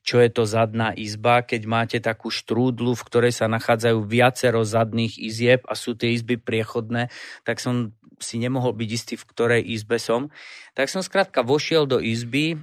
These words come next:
kde bola osoba, ktorá bola prikrytá paplónom na posteli.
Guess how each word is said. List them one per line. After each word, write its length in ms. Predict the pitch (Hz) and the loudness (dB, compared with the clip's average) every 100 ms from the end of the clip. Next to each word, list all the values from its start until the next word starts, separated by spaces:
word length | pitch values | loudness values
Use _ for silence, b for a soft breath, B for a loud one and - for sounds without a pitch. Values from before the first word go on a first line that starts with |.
| - | -10
kde 400 | 107 113 110 127 | -8 -4 0 2
bola 480 | 135 135 123 107 101 | 2 4 6 4 2
osoba, 440 | 120 120 135 127 117 | 0 0 2 2 2
ktorá 280 | - 123 | 2 2
bola 200 | 120 123 | 4 4
prikrytá 600 | 110 - 117 - 123 117 104 | 2 -2 -4 -2 0 0 0
paplónom 600 | 104 98 127 131 143 143 | -2 -2 0 0 2 0
na 160 | 120 113 | 0 -2
posteli. 560 | 123 - 139 139 160 | -4 0 2 2 0